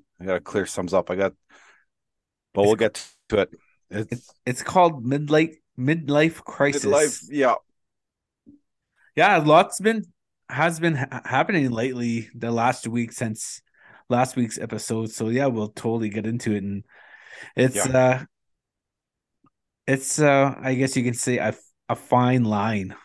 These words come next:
Speaker 2: right?
Speaker 1: Yeah, yep,
Speaker 2: So
Speaker 1: yep. Very,
Speaker 2: it's
Speaker 1: very
Speaker 2: gonna be
Speaker 1: fine line.
Speaker 2: interesting. It's gonna be interesting. Uh, yeah, welcome to another episode of Res Hockey. Um, thank you for joining us for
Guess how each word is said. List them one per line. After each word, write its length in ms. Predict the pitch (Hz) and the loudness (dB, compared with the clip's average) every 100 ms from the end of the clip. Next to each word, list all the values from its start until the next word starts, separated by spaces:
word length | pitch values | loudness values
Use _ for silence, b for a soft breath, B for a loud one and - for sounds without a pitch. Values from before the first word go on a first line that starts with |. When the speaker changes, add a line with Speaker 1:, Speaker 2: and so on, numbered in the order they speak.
| B | B
Speaker 2:
right? 480 | 95 107 117 - - | -6 -4 -4 -4 -8
Speaker 1:
Yeah, 200 | 104 107 - - | -6 -6 -8 -10
yep, 260 | 104 104 - | -8 -8 -4
Speaker 2:
So 100 | 110 | -2
Speaker 1:
yep. 140 | 104 - _ - | -4 -6 _ -20
Very, 340 | - 107 - | -8 -4 -2
Speaker 2:
it's 80 | 226 | 2
Speaker 1:
very 40 | |
Speaker 2:
gonna 120 | 202 202 | 6 6
be 60 | |
Speaker 1:
fine 20 | 190 | 6
line. 80 | 185 | 4
Speaker 2:
interesting. 320 | 180 - 113 | 2 0 -4
It's 180 | 95 - | -6 -2
gonna 240 | 127 143 | 0 4
be 160 | 165 170 | 4 4
interesting. 460 | 165 143 - 120 B B B B | 2 -6 -6 -8 B B B B
Uh, 400 | 131 147 147 151 | 2 4 4 4
yeah, 160 | 156 185 | 4 2
welcome 440 | 131 139 165 196 | 2 0 -2 -4
to 80 | 185 | -6
another 520 | 185 180 180 180 170 - | -2 0 2 2 -2 -6
episode 300 | 151 175 151 | -8 -6 -4
of 140 | 135 | -6
Res 280 | 117 117 143 | -6 -2 0
Hockey. 460 | 131 147 151 170 160 b b b b b - | 2 0 0 -6 -6 b b b b b -16
Um, 580 | 117 117 117 117 120 107 _ _ _ | -8 -6 -6 -8 -14 -20 _ _ _
thank 200 | 127 123 | -10 -6
you 100 | 120 | -8
for 180 | 117 120 | -4 -6
joining 460 | 113 139 143 143 143 | 0 2 2 0 -2
us 240 | 143 - | -4 -8
for 600 | - 131 123 123 120 127 | -8 -2 0 0 -2 -8